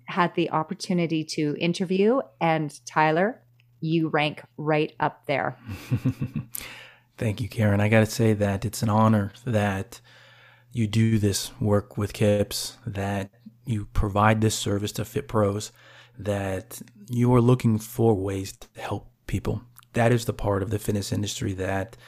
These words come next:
Speaker 2: I didn't talk about that, but it's one of the things where the ability to give back. And that is
Speaker 1: Mm-hmm.
Speaker 2: one of the true areas that we should hopefully see more of. And Karen, you're doing that right now.
Speaker 1: Yeah, I honestly think that the more that we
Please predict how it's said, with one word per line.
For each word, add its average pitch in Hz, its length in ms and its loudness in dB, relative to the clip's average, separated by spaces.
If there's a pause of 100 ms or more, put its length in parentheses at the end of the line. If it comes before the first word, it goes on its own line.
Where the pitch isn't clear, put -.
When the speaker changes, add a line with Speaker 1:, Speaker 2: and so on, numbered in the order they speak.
(240)
Speaker 2:
I 113 60 0
didn't 131 160 4
talk 117 180 2
about 104 240 0
that, 98 260 -4 (140)
but 101 180 -2
it's 101 300 -6
one 104 140 2
of 98 60 -2
the 98 60 -10
things 101 320 -4
where 104 180 -2
the 104 120 -4
ability 113 320 4
to 107 100 2
give 107 280 2
back. 110 380 -2 (520)
And 110 200 0
that 113 200 4
is 113 100 4
Speaker 1:
Mm-hmm. 110 80 0
Speaker 2:
one 110 80 4
of 107 80 2
the 101 80 -2
true 107 540 0 (100)
areas 101 560 -4
that 98 400 -8
we 107 100 -4
should - 200 -8 (140)
hopefully 120 280 -2
see - 160 -2
more 98 280 0
of. 107 160 -14 (220)
And 104 200 -4
Karen, 104 260 0
you're 98 140 -4
doing 101 240 0
that 110 140 -2
right 104 140 -4
now. 95 220 -6 (380)
Speaker 1:
Yeah, 160 260 2
I 170 140 4
honestly 170 420 0
think 160 340 -4
that 156 240 2 (360)
the 175 100 2
more 165 460 2
that 151 260 0
we 165 180 -4